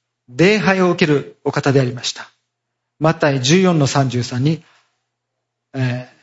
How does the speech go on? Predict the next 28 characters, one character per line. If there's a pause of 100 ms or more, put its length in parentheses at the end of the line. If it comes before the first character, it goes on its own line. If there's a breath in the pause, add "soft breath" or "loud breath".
(240 soft breath)
ー、
イ
エ
ス
様
を
拝
し
た
と (1300)
い
う (200)
記
録
が
あ
り
ま
す。
マ
タ
イ
二
十
八
の
九
に、